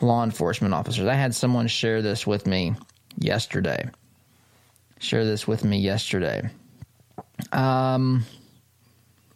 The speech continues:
this is in the past few days. I don't know. At the time this was written, it was written, it said, "In the last ninety-six hours." In the last ninety-six hours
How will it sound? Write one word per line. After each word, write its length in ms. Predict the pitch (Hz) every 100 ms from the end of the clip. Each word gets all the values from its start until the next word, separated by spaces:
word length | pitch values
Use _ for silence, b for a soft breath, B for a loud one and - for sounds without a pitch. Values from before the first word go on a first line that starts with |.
| _ _ _ _ _ _ _
this 200 | 123 -
is 60 | 147
in 100 | 139
the 80 | 113
past 600 | 131 120 120 - - -
few 180 | - 123
days. 360 | 113 95 92 110
I 80 |
don't 160 | 117 110
know. 180 | 101 107
At 200 | - 117
the 80 | -
time 280 | - 143 139
this 180 | 127
was 120 | 120 101
written, 380 | 117 131 110
it 60 | 107
was 180 | 110 104
written, 320 | 117 - 117
it 60 | 107
said, 160 | 120
"In 100 | 110
the 80 | 110
last 320 | 117 117 113
ninety-six 580 | 113 110 104 110 101 -
hours." 520 | 87 73 65 65 - - b b b b b b -
In 100 | 104
the 80 |
last 400 | 104 123 139 135
ninety-six 580 | 131 127 131 127 127 -
hours 600 | 107 90 80 64 127 -